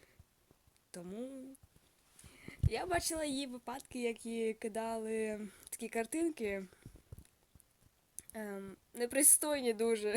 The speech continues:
<laughs> Тому я її не буду так сильно мучити. Ем,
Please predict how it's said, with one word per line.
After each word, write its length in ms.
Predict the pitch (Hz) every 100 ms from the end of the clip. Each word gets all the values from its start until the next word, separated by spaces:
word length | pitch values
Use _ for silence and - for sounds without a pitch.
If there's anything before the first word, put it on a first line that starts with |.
| 285
<laughs> 300 | 311 330 - - - - - - - _ -
Тому 300 | 247 247 247
я 180 | 240
її 440 | 247 240 240 233 226
не 160 | 220
буду 440 | 240 226 233 208 208
так 240 | 208 202
сильно 400 | - - 214 214
мучити. 1200 | 220 262 - _ _ - - 208 - 214 208 214 202 _ _ _ _ _ _ -
Ем, 320 | 214 202 202